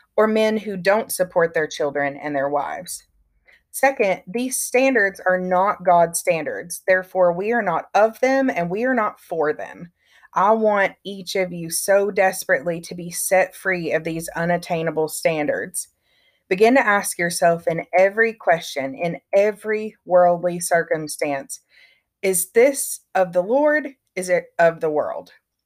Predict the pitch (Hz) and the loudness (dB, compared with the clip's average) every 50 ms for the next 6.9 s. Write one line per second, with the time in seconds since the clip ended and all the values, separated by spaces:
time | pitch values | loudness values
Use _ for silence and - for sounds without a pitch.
0 | _ _ _ 190 208 - 202 220 220 208 196 190 175 196 190 185 175 - - 214 | _ _ _ -2 -2 0 2 2 0 0 0 -4 -8 -8 -8 -8 -8 -4 -2 0
1 | 196 196 220 262 302 294 - - 214 208 202 208 - - 233 220 220 233 226 - | 2 2 2 0 0 -4 -4 -2 0 0 0 0 0 -2 -2 0 0 -2 -2 0
2 | 262 247 262 269 277 294 294 - _ _ _ - _ _ _ _ _ _ _ 214 | -2 0 0 0 0 -2 -4 -6 _ _ _ -20 _ _ _ _ _ _ _ -2
3 | 208 - - 240 240 269 285 269 294 302 311 311 294 285 254 254 - - - 226 | 0 2 2 2 2 2 2 0 0 0 0 0 -2 -4 -6 -6 -8 -4 -4 -2
4 | 214 208 196 - - 214 208 190 175 175 - 101 120 131 _ _ _ _ _ _ | -2 -2 -2 0 2 4 4 4 4 2 -4 -12 -20 -20 _ _ _ _ _ _
5 | _ _ _ _ _ _ _ _ _ _ _ _ _ _ _ _ - 214 208 - | _ _ _ _ _ _ _ _ _ _ _ _ _ _ _ _ -10 -8 0 0
6 | 269 294 277 - - - 226 190 185 208 202 - 262 277 294 302 - | 0 0 0 -4 -4 -2 0 0 0 -2 -4 -6 -8 -10 -10 -10 -12